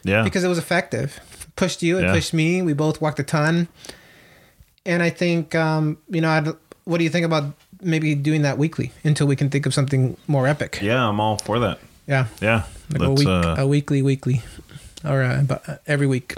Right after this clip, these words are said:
Speaker 1: Yeah.
Speaker 2: Yeah.
Speaker 1: I'm down for that. I,
Speaker 2: Okay.
Speaker 1: I like that a lot. Uh, I think that, I think that's good because that's something that
Speaker 2: It's trackable.
Speaker 1: hopefully we have to do. <laughs>
Speaker 2: Yeah.
Speaker 1: You know what I mean? Like, hopefully you won't be in fucking bed for a week.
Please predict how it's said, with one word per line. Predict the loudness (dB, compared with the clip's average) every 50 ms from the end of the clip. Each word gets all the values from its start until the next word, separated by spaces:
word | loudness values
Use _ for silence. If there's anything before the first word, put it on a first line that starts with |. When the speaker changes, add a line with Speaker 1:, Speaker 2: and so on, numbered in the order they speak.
| -14 -16 -8 -2
Speaker 1:
Yeah. | 0 0 0 0 -2 -8 -20 -20 -10 -2
Speaker 2:
Yeah. | 0 0 0 0 -2 -6 -18 -10 -4
Speaker 1:
I'm | -2 2 2
down | 4 2 2 2
for | 0 0
that. | 2 2 0 -2 -4 -6 -2
I, | 0 2 2
Speaker 2:
Okay. | 2 2 0 -2 -6
Speaker 1:
I | -4 -2
like | 0 0 0 0 0
that | 0 0
a | 0
lot. | 2 0 0 0 -2 -4 -8 -8 -4
Uh, | -2 -2 -2 -2
I | -2 -2
think | -2 -2 -2 0
that, | 0 0 0 0 -4 -8 -16 -20 -18 -18 -18 -16 -8 -2
I | -2 0
think | 0 0 0
that's | 0 -2 -2 -2 -4 -4 -6 -8 -12 -8 -8 -6
good | -2 0 0 2 0 -2 -6 _ _ _ -2
because | -2 -2 0 0 -2 -2 -2 0
that's | -2 -2 -2 -2 -2 -4
something | -2 -4 -4 -4 -4 -4 -2 -2 -2 0 0 0
that | 0 0 -2 -4 -4 -4 -6
Speaker 2:
It's | -4 -2
trackable. | 0 2 2 2 2
Speaker 1:
hopefully | 2 2 2 2 2 2 0 0
we | 0 2 2 2
have | 2 0 -2 -4
to | -4 -2
do. | -2 0 2 2 0 0 -2
<laughs> | -2
Speaker 2:
Yeah. | -2 0 0 -2 0 2
Speaker 1:
You | 2 2
know | 2 2
what | 2 2
I | 2 0
mean? | 0 0 0
Like, | 0 0 2 0
hopefully | 0 -2 0 0 0 2
you | 2
won't | 2 0 0
be | 0 0
in | 0 0
fucking | -2 -2 -2 -2 -2 -2 0
bed | 2 0 0 0
for | 0 -2 0
a | 0
week. | 2 0 0 -2 -6